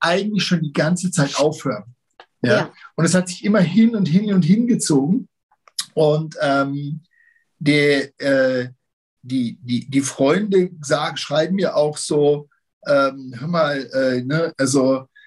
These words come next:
Speaker 1: wir sind so froh, dass du es jetzt endlich geschafft hast, das Ding zuzumachen",
Speaker 2: Ja.
Speaker 1: ja. Also
Speaker 2: Ja.
Speaker 1: es war nachher für sie, glaub ich, eine Belastung. Man muss auch wissen, dass Edgar ist neunzehnhundertsiebzig gestorben, ja, äh, schon.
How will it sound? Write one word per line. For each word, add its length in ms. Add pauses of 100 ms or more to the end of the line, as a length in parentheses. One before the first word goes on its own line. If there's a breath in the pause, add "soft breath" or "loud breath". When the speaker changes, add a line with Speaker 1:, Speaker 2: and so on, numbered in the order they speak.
(140 soft breath)
Speaker 1:
wir 120
sind 160
so 100
froh, 220
dass 160
du 60
es 40
jetzt 140
endlich 220
geschafft 360
hast, 200
das 120
Ding 180
zuzumachen", 540
Speaker 2:
Ja. 80
Speaker 1:
ja. 240 (420 soft breath)
Also 180
Speaker 2:
Ja. 40
Speaker 1:
es 80
war 160
nachher 520
für 180
sie, 240
glaub 240
ich, 60
eine 100
Belastung. 600 (280 loud breath)
Man 160
muss 200
auch 160
wissen, 240
dass 240
Edgar 420
ist 100
neunzehnhundertsiebzig 920
gestorben, 800
ja, 340 (460)
äh, 280
schon. 460